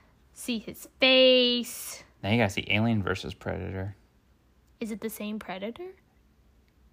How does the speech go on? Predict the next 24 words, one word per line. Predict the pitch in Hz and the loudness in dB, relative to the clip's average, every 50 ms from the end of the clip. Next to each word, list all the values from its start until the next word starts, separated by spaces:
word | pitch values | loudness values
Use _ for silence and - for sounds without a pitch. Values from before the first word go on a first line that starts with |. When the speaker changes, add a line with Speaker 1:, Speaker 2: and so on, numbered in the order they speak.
| _ _ _ | _ _ _
Speaker 2:
Not | 117 113 110 - | 4 4 4 4
the | 92 - | -2 -6
same | - - 76 67 60 | -4 -4 -4 -4 -6
exact | - - - - 87 - - - | -6 -4 0 0 0 0 -2 -6
Predator. | - - - - 85 - - 101 120 127 127 120 - _ - | -6 -6 -6 -6 -6 -6 -2 -2 -2 -2 -4 -8 -12 _ -4
No, | 131 123 | 0 2
that | 104 107 - | 2 2 2
Predator | 131 123 117 117 113 | 0 0 0 -2 -2
died. | 107 113 117 131 - - - - 110 - - _ _ _ - _ - | -4 -4 -4 -6 -6 -8 -10 -14 -16 -18 -18 _ _ _ -20 _ 0
Speaker 1:
I | 262 | 2
know, | 285 285 277 | 2 2 2
not, | 254 254 254 247 | 0 0 -2 -2
like, | 254 214 | -4 -4
the | 226 | -6
same | 202 - - 226 220 | -10 -8 -8 -6 -6
exact | 214 214 214 202 202 202 - | -6 -6 -6 -8 -8 -10 -10
kind | - 208 196 | -10 -10 -10
of | 202 - | -10 -12
Predator, | - - 202 196 - 185 | -12 -12 -12 -12 -10 -10
but | 185 202 202 208 | -10 -10 -10 -8
the | 214 208 | -10 -8
same | - 226 208 202 196 185 190 - - - | -8 -8 -8 -8 -10 -12 -16 -18 -16 -14
race | 202 196 202 180 214 220 - - | -12 -10 -8 -10 -10 -10 -10 -10
of | 233 | -10